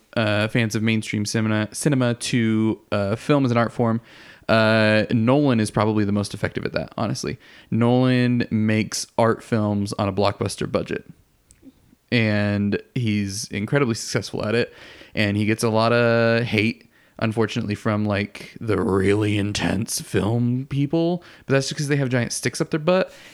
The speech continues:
And they have, uh, taken this idea that, uh, film is art to an extreme level and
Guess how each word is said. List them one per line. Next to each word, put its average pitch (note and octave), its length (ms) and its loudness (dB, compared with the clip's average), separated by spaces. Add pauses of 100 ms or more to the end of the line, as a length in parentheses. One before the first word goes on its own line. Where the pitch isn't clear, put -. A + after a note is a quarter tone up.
(120)
And G#2 520 0 (280)
they A2 300 2
have, G#2 680 -2
uh, G2+ 880 0 (300)
taken C#3+ 300 2
this C3 140 0
idea A#2 520 0
that, G#2+ 480 -2
uh, A2 500 0 (100)
film A#2 520 0
is G#2+ 320 -2
art A2+ 400 0
to B2 160 0
an G#2+ 80 -2
extreme A2 500 -2
level B2+ 420 0 (520)
and G2 680 2